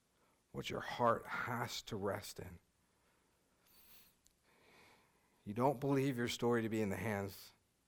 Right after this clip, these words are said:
that don't belong to God. It's just not how it works. Like, here, here's the thing. If you're gonna, 'cause I find in these situations when somebody rewrites your story and then you've gotta,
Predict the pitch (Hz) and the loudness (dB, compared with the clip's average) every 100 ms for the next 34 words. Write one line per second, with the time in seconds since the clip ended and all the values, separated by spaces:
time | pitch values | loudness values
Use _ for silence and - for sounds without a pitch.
0 | _ _ 113 98 107 92 90 98 95 87 | _ _ -8 -4 -4 -4 -6 -6 -8 -10
1 | 85 85 - - _ _ _ _ _ _ | -10 -12 -16 -20 _ _ _ _ _ _
2 | _ _ _ _ - - 127 - 113 131 | _ _ _ _ -12 -8 -6 -2 -2 -2
3 | - - 127 120 - - - 151 139 - | -8 -10 -4 -4 -4 -8 -6 -6 -6 -10
4 | - - _ _ _ - - 135 123 185 | -14 -16 _ _ _ -20 -4 0 6 6
5 | 156 180 170 139 113 127 127 175 190 - | 6 0 0 0 2 0 2 4 2 0
6 | - - - 208 - 175 180 175 220 247 | -14 -20 6 8 8 6 8 10 8 8
7 | 202 156 - 135 117 113 117 117 120 170 | 6 4 0 0 0 0 -4 -4 -2 0
8 | 185 156 - - - - _ 120 131 143 | 2 0 -2 -12 -20 -20 _ -2 4 6
9 | 135 131 127 117 - 113 110 104 107 110 | 10 8 6 -2 2 4 6 4 2 0
10 | 107 123 123 120 117 110 104 | -2 -2 -2 0 2 2 0